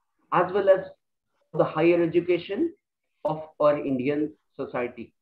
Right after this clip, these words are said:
Dear friends, now the traditional way of teaching and learning has been replaced, and we are using the blended or flipped mode of learning in these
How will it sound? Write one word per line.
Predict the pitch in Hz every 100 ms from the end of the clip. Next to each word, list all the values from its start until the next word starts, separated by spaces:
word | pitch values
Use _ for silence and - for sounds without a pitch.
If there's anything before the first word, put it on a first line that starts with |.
| _ _ _ _ _ _ _ -
Dear | 220 254
friends, | 247 190 175 - _ _ _ _
now | 143 170 214 233
the | 214 208 -
traditional | 165 190 220 220 214 165
way | 185
of | 202 202 -
teaching | 180 165 190 202 185 - _ _ _ -
and | 180 214
learning | 185 190 170 180 214
has | 160 160
been | 175 185
replaced, | 147 160 - 196 214 214 - -
and | 175 165
we | 165
are | 180 156
using | 147 160 185 190
the | 170
blended | 127 127 151 185 196 214 - _ _ -
or | 185 190 -
flipped | 190 226 - 175
mode | 165 175 175
of | 170 151
learning | 170 180 160 - -
in | 160
these | 139 139